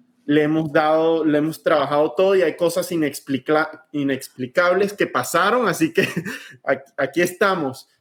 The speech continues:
Y me di cuenta de que, ¿qué tal que me esté llamando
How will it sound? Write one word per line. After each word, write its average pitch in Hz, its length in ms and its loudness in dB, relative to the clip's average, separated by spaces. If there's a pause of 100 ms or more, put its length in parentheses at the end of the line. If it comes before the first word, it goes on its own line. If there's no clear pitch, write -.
Y 151 140 -4
me 147 160 0
di 147 160 0
cuenta 175 420 0
de 170 160 0
que, 139 280 -2 (580)
¿qué 160 120 0
tal 175 260 0
que 185 120 -2
me 165 100 -2
esté 151 240 0
llamando 170 800 -2